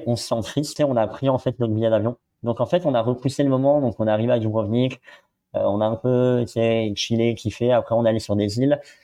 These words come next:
et en fait, on repoussait le moment parce qu'on voulait pas acter, en fait, on voulait pas acter la date et mettre un, un, un jour. Et en fait, bah, malheureusement, il y a un moment où il fallait acter, là, il fallait qu'on prenne ce billet d'avion, donc on a décidé de prendre un billet d'avion depuis Zadar, en Croatie.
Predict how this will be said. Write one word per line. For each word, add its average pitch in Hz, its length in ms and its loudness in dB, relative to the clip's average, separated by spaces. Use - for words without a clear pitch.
et 113 40 0
en 110 60 2
fait, 156 220 -2
on 123 80 2
repoussait 131 420 -2
le 139 60 2
moment 151 420 0
parce - 180 -2
qu'on 113 160 -2
voulait 110 220 0
pas 127 300 -2
acter, 107 340 -2
en 104 80 2
fait, 95 220 -6
on 98 80 -4
voulait 98 180 0
pas 123 200 0
acter 110 260 -2
la 101 100 2
date 110 280 2
et 104 40 -4
mettre 101 240 -2
un, 98 220 0
un, 95 260 0
un 101 180 2
jour. 104 440 -2
Et 107 80 0
en 104 80 0
fait, 135 160 0
bah, 117 120 0
malheureusement, 107 520 0
il 123 60 2
y - 20 2
a 101 80 4
un - 20 2
moment 101 220 0
où 120 40 2
il 104 120 0
fallait 104 180 2
acter, 104 320 0
là, 123 80 2
il 104 100 0
fallait 110 200 -2
qu'on 110 120 -2
prenne 101 180 -2
ce - 120 -6
billet 101 160 2
d'avion, 98 300 2
donc 104 160 -2
on 95 80 -2
a 95 80 2
décidé 95 260 -2
de 107 60 -6
prendre 98 180 -2
un 95 40 0
billet 95 160 0
d'avion 95 220 0
depuis 101 280 -4
Zadar, 98 480 -2
en 95 80 -2
Croatie. 104 460 -2